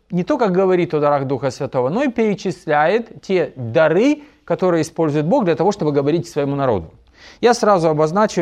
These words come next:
эти дары. Слово «мудрости», слово знания, вера, дары исцеления, чудотворение, пророчество, развлечение духов, разные языки и истолкование языков.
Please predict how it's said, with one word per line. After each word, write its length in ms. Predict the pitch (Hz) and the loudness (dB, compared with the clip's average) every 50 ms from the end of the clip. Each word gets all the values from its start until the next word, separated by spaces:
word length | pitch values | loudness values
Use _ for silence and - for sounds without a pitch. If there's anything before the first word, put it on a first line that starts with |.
| - - | -2 0
эти 220 | - 156 - 160 | -2 -2 0 0
дары. 260 | 143 135 131 110 92 85 | 0 2 2 2 0 -4
Слово 300 | - - 208 190 165 147 | 0 0 2 4 4 2
«мудрости», 500 | 139 151 180 180 208 226 220 - - 214 | 2 0 0 2 0 0 0 -2 -6 -6
слово 320 | - - 160 143 135 131 | -2 0 0 0 2 0
знания, 480 | 131 147 160 175 190 202 208 214 226 226 - _ _ - _ _ _ _ _ _ _ _ - - _ _ _ - | 0 0 0 0 2 2 0 0 -2 -2 -6 _ _ -20 _ _ _ _ _ _ _ _ -20 -20 _ _ _ -4
вера, 580 | 123 139 180 185 202 208 226 226 220 220 - _ _ _ _ | 2 4 4 6 6 4 2 2 0 -4 -12 _ _ _ _
дары 320 | 127 139 160 170 170 160 156 | 2 2 4 4 4 2 2
исцеления, 840 | 156 - - - 143 143 151 175 196 214 220 220 226 226 226 214 | -2 -4 -6 -2 -2 2 2 2 2 2 2 2 2 2 0 -2
чудотворение, 1160 | 208 - - 143 131 143 131 - 139 143 147 165 190 214 220 220 220 226 226 226 220 208 220 214 - - - _ _ _ _ _ _ _ | -4 -4 -8 -4 -2 -2 -4 -2 0 0 2 4 4 4 2 2 2 2 2 0 0 -2 -6 -12 -20 -20 -20 _ _ _ _ _ _ _
пророчество, 880 | - 135 139 139 139 170 208 214 - - 233 202 - - 208 208 202 190 | -2 2 2 4 4 4 2 2 2 -2 -4 -6 -6 -4 -2 0 0 2
развлечение 680 | 175 170 147 143 151 151 - - - 175 160 151 143 139 | 0 0 -2 -2 -6 -6 -4 -2 0 0 0 0 -2 -2
духов, 400 | 135 143 214 247 - - 160 147 | -2 -2 -2 -2 0 -2 0 2
разные 380 | 160 170 151 147 151 143 143 | 2 2 2 0 -2 -2 -2
языки 320 | 139 151 220 262 - - 180 | -2 0 -2 -4 -2 -2 -2
и 40 | |
истолкование 680 | 147 - - 147 127 - 151 143 165 180 180 175 165 147 | -2 -2 -2 -4 -2 0 0 2 2 2 2 0 -2 -4
языков. 360 | 131 120 113 90 - - - | -4 -4 -6 -10 -10 -16 -20